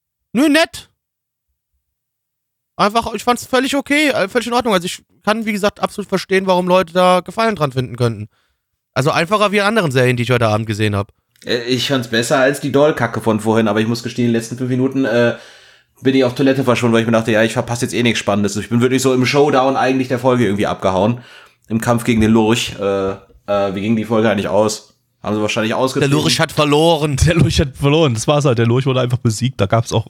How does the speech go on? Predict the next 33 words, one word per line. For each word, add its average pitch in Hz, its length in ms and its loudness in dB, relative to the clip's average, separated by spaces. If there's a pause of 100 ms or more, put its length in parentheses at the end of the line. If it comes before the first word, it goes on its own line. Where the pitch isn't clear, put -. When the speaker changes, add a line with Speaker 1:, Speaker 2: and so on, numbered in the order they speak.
Speaker 3:
auch - 180 0
da 113 480 2
nichts 107 300 -2
Besonderes. 107 640 0
Da 69 300 -2
ist - 120 -6
keine 113 220 2
Spannung 107 360 0
aufgebaut 101 540 -2
worden 98 220 -8
oder 95 220 -2
so. 98 220 -2
Und 95 140 0
ich, - 160 -6 (480)
äh, 92 380 4 (640)
ja, 107 400 2 (280)
so 113 180 2
in 123 40 2
die 120 80 4
Richtung 131 460 2
funktioniert 131 400 0
auch 117 80 2
so 135 100 2
ein 120 60 -2
bisschen 120 240 -2
Gegege 120 360 0
no 110 120 2
Kitaro, 110 480 0
das, 117 180 -2
das, 101 160 -6
das - 220 -4
moderne 104 380 2
jetzt, 110 220 0